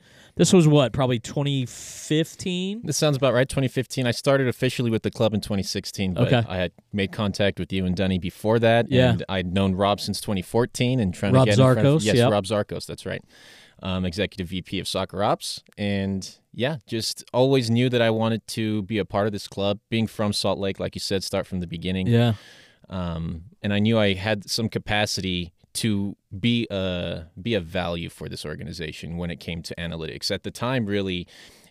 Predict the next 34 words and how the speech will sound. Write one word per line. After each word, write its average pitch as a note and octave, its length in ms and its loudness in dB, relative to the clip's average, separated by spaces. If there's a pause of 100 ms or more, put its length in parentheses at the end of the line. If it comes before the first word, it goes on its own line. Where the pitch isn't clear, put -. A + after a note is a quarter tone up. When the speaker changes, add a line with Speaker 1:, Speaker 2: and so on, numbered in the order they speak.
(340)
Speaker 2:
we B2+ 220 0
were A2+ 100 2
blazing G#2 460 0
a G2 40 2
new G2 160 0
trail. G#2+ 480 -2 (100)
It G2+ 100 -2
was, F2+ 300 -2 (420)
um, F2 560 -12 (200)
something G#2 500 -6
that F#2+ 260 0
when G2+ 140 -2
I G2 100 0
came G#2 260 -2
to - 140 -10
the G2 100 -4
club, G2+ 360 -2
there G2+ 120 -2
was G2 160 -4
no G#2 100 0
person G2+ 340 -6
of F2 100 -8
my F2+ 160 -4
capacity F2+ 640 -6
or E2 60 -8
stature F2 460 -6
Speaker 1:
Right. D#2+ 100 -10
Speaker 2:
previous G#2+ 480 0
to G#2 160 -6
me. C3 220 -4 (500)
So - 160 -4
we C3 120 2
were C3+ 120 2
really B2 540 0